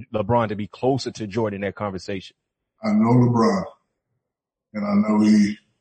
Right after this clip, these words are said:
Speaker 2: thinks about what people think.
Speaker 1: Yeah.
Speaker 2: So right now he has four. Once he gets five, right? 'Cause just think about it. He already passed up Kobe and Jordan in points. Now once he gets five championships, now he'd be closer to the goat.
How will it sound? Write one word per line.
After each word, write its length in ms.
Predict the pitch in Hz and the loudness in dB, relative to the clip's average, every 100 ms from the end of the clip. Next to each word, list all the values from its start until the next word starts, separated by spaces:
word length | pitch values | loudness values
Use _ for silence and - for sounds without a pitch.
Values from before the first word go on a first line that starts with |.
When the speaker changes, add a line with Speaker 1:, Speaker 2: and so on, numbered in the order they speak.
| _ _ _ - | _ _ _ 0
Speaker 2:
thinks 280 | 113 110 | 2 2
about 220 | 104 104 98 | 2 2 0
what 140 | 95 - | -2 2
people 300 | 113 90 85 | 2 2 -2
think. 260 | - 82 - _ _ _ - | -4 -6 -10 _ _ _ -4
Speaker 1:
Yeah. 180 | 104 - _ _ _ - | -2 -2 _ _ _ -18
Speaker 2:
So 160 | - | -6
right 180 | 101 104 | -2 2
now 240 | 101 113 117 | 2 2 4
he 160 | 110 | 4
has 200 | 104 101 | 4 0
four. 400 | - 107 95 82 - - _ _ _ _ _ _ _ | -4 -6 -4 -6 -12 -20 _ _ _ _ _ _ _
Once 240 | - 110 - | -4 -2 2
he 140 | 117 | 2
gets 240 | 117 113 - | 2 0 0
five, 540 | - 117 101 95 101 - - - | -2 0 2 0 -2 -8 -20 -8
right? 280 | 98 107 123 - _ _ | -2 -2 -4 -10 _ _
'Cause 120 | 107 | 0
just 140 | 120 123 | 2 4
think 180 | 131 113 | 6 6
about 160 | 104 | 6
it. 40 | 104 | 4
He 60 | |
already 300 | 113 117 120 | 6 4 4
passed 300 | 120 117 117 | 2 0 0
up 120 | 113 - | -2 -2
Kobe 320 | 120 117 113 | 0 4 6
and 140 | 110 | 6
Jordan 300 | 101 107 101 | 6 4 6
in 100 | 101 | 4
points. 500 | 98 104 98 - - - - - - - | 4 2 0 -6 -12 -12 -8 -6 -6 0
Now 200 | 104 113 | 2 6
once 200 | 120 117 | 6 6
he 80 | 113 | 6
gets 220 | 113 110 | 4 2
five 280 | 113 117 110 | 0 2 2
championships, 600 | - 101 95 - 98 92 - | 4 4 4 2 -2 -2 -2
now 140 | 101 | 2
he'd 180 | 107 101 | 4 4
be 120 | 101 | 2
closer 460 | - 113 113 113 98 | 0 -2 -2 0 -2
to 140 | - | -2
the 120 | 90 90 | -4 -2
goat. 320 | 92 92 | 0 0